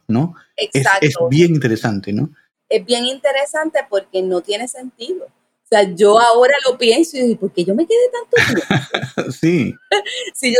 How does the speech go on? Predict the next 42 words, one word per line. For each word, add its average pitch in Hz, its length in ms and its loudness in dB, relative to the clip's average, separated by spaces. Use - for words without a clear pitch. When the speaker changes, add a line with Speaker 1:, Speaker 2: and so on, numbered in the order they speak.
Speaker 2:
siempre 381 340 0
la 466 340 0
tenía, 262 600 0
no 220 80 -4
era 269 160 0
que 381 140 -2
no 269 160 -4
tuviera 226 540 0
la 185 160 -2
posibilidad 170 680 -4
de 147 100 -6
irme. 247 520 -6
Speaker 1:
Exacto. 113 460 -2
Speaker 2:
Era 392 100 -6
que, 220 380 -4
que 196 180 0
el, 202 280 -4
el 208 240 0
día 254 260 0
a 285 220 -4
día, 240 360 0
y 226 100 -2
es 214 60 -4
una 269 160 -8
cosa 427 240 -8
muy 226 180 -8
interesante 240 680 -6
también 220 400 -10
de 226 100 -10
cómo 180 260 -8
funciona 214 460 -8
la 214 140 -4
cabeza 196 520 -4
en, 185 280 -6
en 185 140 -4
el 165 100 -4
estado 170 360 -4
de 202 100 0
la 190 120 -2
supervi-, 165 560 -10
supervive-, 170 680 -8
supervivencia, 196 960 -6